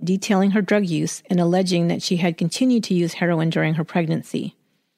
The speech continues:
Now, social workers arrived at the hospital to determine if the baby could be in danger under the care of her parents. Kurt was distraught and left the hospital the day after Francis's birth,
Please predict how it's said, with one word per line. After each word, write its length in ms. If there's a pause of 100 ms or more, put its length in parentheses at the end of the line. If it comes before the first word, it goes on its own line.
(460)
Now, 400
social 400
workers 280
arrived 300
at 80
the 60
hospital 460
to 100
determine 420
if 140
the 80
baby 320
could 200
be 120
in 100
danger 380
under 180
the 100
care 240
of 100
her 100
parents. 600 (800)
Kurt 220
was 140
distraught 580 (360)
and 160
left 200
the 60
hospital 420
the 120
day 220
after 240
Francis's 600
birth, 440